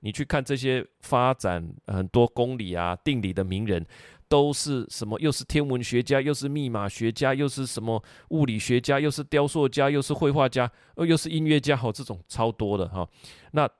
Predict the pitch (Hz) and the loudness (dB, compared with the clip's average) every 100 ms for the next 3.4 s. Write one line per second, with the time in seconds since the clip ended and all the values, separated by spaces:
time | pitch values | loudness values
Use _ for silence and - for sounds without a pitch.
0 | _ - - 151 170 139 131 139 135 135 | _ -10 2 4 4 0 2 0 2 2
1 | 131 - 165 156 107 98 85 - 104 95 | 2 -4 -6 -2 -4 -4 -12 -6 -4 -4
2 | 95 95 92 - - _ _ 113 107 110 | -4 -2 -6 -8 -20 _ _ 2 2 2
3 | 120 104 87 85 | 2 2 0 -4